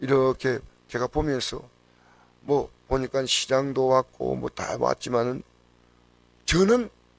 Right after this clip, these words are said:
이들을 다 똑같이 봤습니다. 옛날엔 그렇게 안 봤어요. 여러분 사람 똑같이 봅니까? 다, 다 귀하게. 목사님,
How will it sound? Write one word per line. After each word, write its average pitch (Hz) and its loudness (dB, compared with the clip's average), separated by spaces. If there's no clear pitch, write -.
이들을 165 0
다 117 -10
똑같이 - -12
봤습니다. - -20
옛날엔 180 6
그렇게 175 -2
안 98 -2
봤어요. - -10
여러분 160 6
사람 165 6
똑같이 165 2
봅니까? 156 -2
다, - 2
다 - -6
귀하게. - -6
목사님, 113 -2